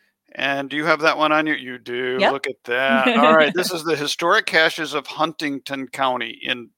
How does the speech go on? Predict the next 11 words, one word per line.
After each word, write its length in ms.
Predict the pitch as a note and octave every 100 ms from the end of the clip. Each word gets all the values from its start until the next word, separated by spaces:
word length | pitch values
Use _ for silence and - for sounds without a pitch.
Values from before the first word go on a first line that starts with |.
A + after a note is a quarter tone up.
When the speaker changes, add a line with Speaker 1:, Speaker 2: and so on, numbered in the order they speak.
| _
Speaker 1:
Indiana. 540 | B2+ A#2 B2 B2 A2 - _ _ - - - - - -
And 180 | E3+ F#3
here 180 | A#3
you 160 | A#3+ G#3+
have 200 | G3 F3+
to 80 | F#3+
find 420 | - D3 D3+ D3+
and 100 | D#3+
log, 520 | D3+ C3+ B2+ C3 B2+ - _ _ -
uh, 340 | C3 C3 B2
five 880 | - - G#3 G3+ D#3 C#3 C3 B2+